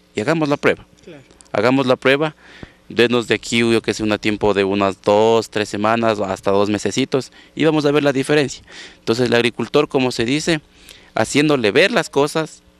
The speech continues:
Speaker 1: dice, "No, entonces yo estoy equivocado, ingeniero, hagamos como usted dice". Y tam-, pero no tampoco es que decir, "Hagamos como usted dice", sino simplemente es,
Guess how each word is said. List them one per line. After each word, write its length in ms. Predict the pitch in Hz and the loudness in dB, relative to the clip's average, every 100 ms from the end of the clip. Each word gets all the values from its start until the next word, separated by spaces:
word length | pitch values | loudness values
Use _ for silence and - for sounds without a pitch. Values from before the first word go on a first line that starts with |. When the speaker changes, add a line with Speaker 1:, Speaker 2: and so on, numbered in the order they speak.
| _ - | _ -10
Speaker 1:
dice, 180 | 107 | -4
"No, 240 | 104 98 90 _ _ _ | -2 -2 -6 _ _ _
entonces 320 | _ 107 - | _ -14 -6
yo 80 | 98 | -4
estoy 160 | 120 147 | 0 0
equivocado, 500 | 139 139 131 131 123 | 0 -2 0 0 0
ingeniero, 480 | 117 107 113 117 - | -2 -2 0 0 -2
hagamos 380 | 92 95 120 123 | -4 -2 -2 -2
como 200 | 107 90 | -4 -6
usted 240 | - 85 | -8 -12
dice". 280 | 80 - - _ _ - - - _ - | -12 -18 -20 _ _ -20 -20 -20 _ -12
Y 80 | - | 0
tam-, 180 | 113 - | 0 2
pero 220 | 113 110 | 4 4
no 140 | 113 123 | 4 0
tampoco 360 | 127 123 127 | 0 -2 -2
es 60 | 127 | -2
que 100 | 110 | -2
decir, 180 | 120 110 | -2 0
"Hagamos 300 | 104 120 - | 2 0 -2
como 160 | 107 | -6
usted 180 | 101 104 | -4 -4
dice", 160 | 120 113 | -4 -4
sino 140 | 107 | -6
simplemente 460 | 110 104 107 101 | -6 -4 -6 0
es, 120 | 113 | -2